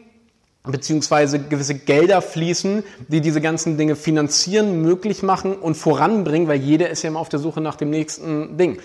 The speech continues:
Alleine, dass ich jetzt darüber auch wieder eine Folge mache und so weiter und so fort. Und das ist eben einfach zusammengefasst, alles wird halt immer bewusster, möglichst regionaler und so weiter.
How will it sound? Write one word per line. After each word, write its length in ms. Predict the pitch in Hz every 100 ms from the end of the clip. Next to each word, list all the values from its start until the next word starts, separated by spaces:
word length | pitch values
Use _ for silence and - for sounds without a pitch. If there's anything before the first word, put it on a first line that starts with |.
| - -
Alleine, 360 | 143 156 180 190
dass 160 | 170
ich 120 | 165
jetzt 240 | 165 170 -
darüber 320 | 160 160 175
auch 120 | 170
wieder 100 | 160
eine 140 | 160 156
Folge 320 | - 185 175
mache 260 | 127 -
und 180 | 123 127
so 80 | 120
weiter 200 | 117 110
und 60 | 107
so 60 |
fort. 300 | 104 95 - - - - - -
Und 220 | 135 135
das 200 | 170 233
ist 200 | 190 -
eben 380 | 190 185 180 190 - - _ _ -
einfach 380 | 156 175 - -
zusammengefasst, 1300 | - - 160 139 151 202 233 233 254 269 - - - _ _ _ _ _ _ _ _ _ _ _ _ _ _ _
alles 420 | - 165 226 - 175
wird 180 | 180
halt 160 | 185 190
immer 520 | 185 165 156 160 151
bewusster, 680 | 135 139 165 170 - 170 170
möglichst 440 | 165 156 165 151 -
regionaler 840 | 143 143 139 156 185 190 196 190
und 120 | 160
so 80 | 147
weiter. 480 | 143 175 226 277